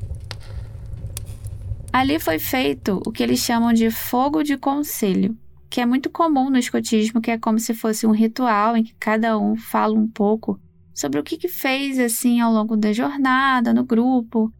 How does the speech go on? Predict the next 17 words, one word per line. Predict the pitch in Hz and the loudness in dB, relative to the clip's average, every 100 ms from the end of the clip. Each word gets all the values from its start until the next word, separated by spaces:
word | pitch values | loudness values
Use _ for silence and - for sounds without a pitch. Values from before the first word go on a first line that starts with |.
| - | -8
e | 269 | -2
marca | 269 262 285 - 294 | 2 2 0 -2 -2
a | |
mudança | 294 294 247 240 262 302 | 0 0 0 2 0 0
do | 294 | 2
Marco | 269 226 226 | 2 2 0
Aurélio, | 254 240 202 196 196 220 - - | 0 2 2 2 2 0 -8 -4
no | 214 | -4
caso, | - 185 180 196 | 0 2 2 2
né, | 190 180 196 - - - | 2 2 0 -8 -20 -6
pra | 226 220 226 254 - - | 0 2 0 -2 -8 -16
sênior. | - - 220 190 170 - - _ _ _ - - - | -10 -2 2 2 0 -4 -18 _ _ _ -20 -18 -2
E | 247 | 2
nesse | 277 359 | 2 0
fogo | 359 - 277 294 | -4 0 0 0
de | 262 | 0
conselho, | 254 254 - 226 208 220 | 0 0 0 0 2 0